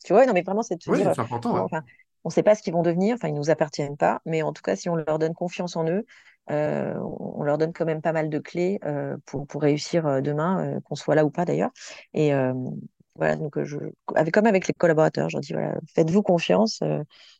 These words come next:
Speaker 1: trompez-vous, enfin voilà, on tombe, on se relève, c'est pas très grave, euh, s'il y a que ceux qui font rien qui, <laughs> enfin, qui se trompent pas. Mais, euh, c'est, c'est, voilà, de leur, de re-, de, enfin, de leur dire, euh,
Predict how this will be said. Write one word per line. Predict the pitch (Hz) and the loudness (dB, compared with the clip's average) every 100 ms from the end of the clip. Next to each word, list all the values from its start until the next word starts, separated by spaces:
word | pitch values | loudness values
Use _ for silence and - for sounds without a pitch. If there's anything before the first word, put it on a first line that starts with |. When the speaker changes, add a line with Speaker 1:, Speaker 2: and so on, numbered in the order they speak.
| _ _ - | _ _ -6
Speaker 1:
trompez-vous, | - 175 170 165 214 | 0 2 2 2 -2
enfin | 214 156 | -2 0
voilà, | 160 160 | 0 0
on | 147 | -2
tombe, | 180 180 | -2 0
on | 160 | -2
se | - | 0
relève, | 165 151 190 | 4 4 2
c'est | - | 0
pas | 190 | -2
très | - 165 | 0 0
grave, | 151 208 262 - | 0 -2 -4 -6
euh, | 151 | -6
s'il | 151 | -6
y | 156 | -6
a | |
que | 190 | -4
ceux | - 190 | -2 -4
qui | - | -6
font | - 165 | -8 -4
rien | 170 180 | -2 -4
qui, | - 156 151 - | -6 -8 -6 -8
<laughs> | - | -8
enfin, | - 185 - 165 - - - | 0 0 0 -6 -8 -8 -8
qui | - | -10
se | - | -10
trompent | - 160 | -6 -2
pas. | 160 202 - - - - - | -2 -2 -10 -14 -14 -8 2
Mais, | 165 156 | 6 6
euh, | 151 151 _ _ - _ _ - | 4 -2 _ _ -20 _ _ -20
c'est, | - 156 | -14 -8
c'est, | 156 147 | -2 0
voilà, | 143 180 160 | 2 4 4
de | 156 | 4
leur, | 147 147 123 | 2 4 4
de | 160 | 4
re-, | 185 | 4
de, | 165 | 2
enfin, | 156 | -2
de | 143 | -2
leur | 156 | -2
dire, | 156 196 | 0 -2
euh, | 160 | -2